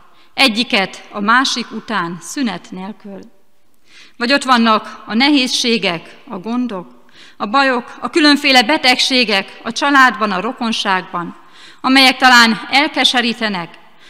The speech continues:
amelyek rányomják az életünkre a bélyeget, és nem tudunk elmenekülni előlük, nem tudjuk elkergetni őket.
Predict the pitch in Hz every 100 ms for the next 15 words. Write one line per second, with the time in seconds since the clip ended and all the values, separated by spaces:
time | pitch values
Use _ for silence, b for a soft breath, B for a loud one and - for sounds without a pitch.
0 | b 247 247 247 240 226 - - 240 262
1 | 247 233 226 214 226 - 226 202 285 262
2 | 240 233 220 196 185 180 220 247 214 185
3 | 170 - - - - b b b - 311
4 | 330 262 269 294 285 311 262 226 214 220
5 | 190 185 202 233 226 202 175 160 - -
6 | b b b 294 294 254 240 233 294 285
7 | 302 262 202 190 190 180 262 208 214 190
8 | 180